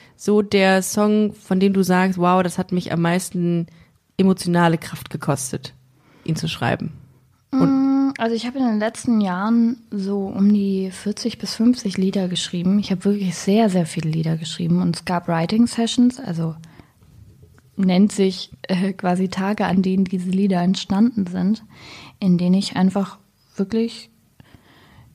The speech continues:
Speaker 2: sehr doll geweint hab und auch mehrfach geweint hab, weil es einfach sich dann so anfühlt, als würdest du eine ganze Geschichte oder die Emotion einer ganzen Geschichte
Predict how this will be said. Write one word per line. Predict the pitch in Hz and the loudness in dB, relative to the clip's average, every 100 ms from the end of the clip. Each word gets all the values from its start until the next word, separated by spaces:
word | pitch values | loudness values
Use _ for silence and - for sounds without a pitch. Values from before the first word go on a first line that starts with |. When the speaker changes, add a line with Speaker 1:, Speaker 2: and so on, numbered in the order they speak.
| _ _ _ _ _ _ _ - | _ _ _ _ _ _ _ -8
Speaker 2:
sehr | 190 190 220 | -2 0 0
doll | 233 220 | 0 0
geweint | 208 220 277 220 | 0 2 2 2
hab | 170 160 | 0 -2
und | 190 | -2
auch | 180 | 2
mehrfach | 196 277 320 190 - | 4 2 2 -4 -6
geweint | 175 170 165 180 | -4 0 0 0
hab, | 170 - - - - - - - - | -2 -6 -20 -20 -20 -20 -20 -14 0
weil | 208 | 0
es | 208 - | 0 -2
einfach | 196 202 220 226 220 - | -2 0 0 -2 -2 -8
sich | 202 196 202 196 | -6 -2 -2 -2
dann | 196 196 196 202 - - _ _ _ _ _ _ _ - | -2 2 2 0 -4 -14 _ _ _ _ _ _ _ -6
so | 180 208 240 269 302 - | -2 2 4 2 0 -2
anfühlt, | 233 247 262 - 175 175 208 - 196 | 2 4 2 -2 -6 -4 -6 -6 -8
als | 185 | -2
würdest | 202 214 - | 0 0 0
du | 220 | -4
eine | - 202 202 | 0 2 2
ganze | - 214 262 320 - 294 269 277 262 | 0 0 2 2 -2 -4 -2 -2 -2
Geschichte | 226 - 285 - - 175 170 | -2 0 -4 -6 -6 -4 -4
oder | 175 175 165 | -2 -2 -2
die | 165 - - | -2 -4 2
Emotion | 196 185 - 247 285 208 | 2 2 0 2 4 4
einer | 190 185 | 2 2
ganzen | 220 294 302 254 | 2 2 4 4
Geschichte | 240 - 247 - 196 202 | 4 0 -4 -2 -2 -2